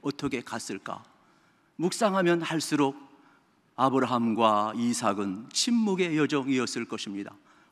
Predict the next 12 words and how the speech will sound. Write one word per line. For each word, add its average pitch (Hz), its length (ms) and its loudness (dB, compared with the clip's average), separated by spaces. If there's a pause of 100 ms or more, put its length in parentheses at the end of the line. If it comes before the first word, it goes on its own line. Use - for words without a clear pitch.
혼돈의 226 600 4
여정이었을 160 580 4
것입니다. 123 480 2 (360)
그러나 185 440 8
아브라함은 160 640 10 (800)
이 226 240 8
시간, 226 420 6 (580)
고통스럽지만은 247 1160 4 (580)
혼란이 226 420 8
확신으로 220 480 6
바뀌는 202 360 6
시간이었고 139 720 4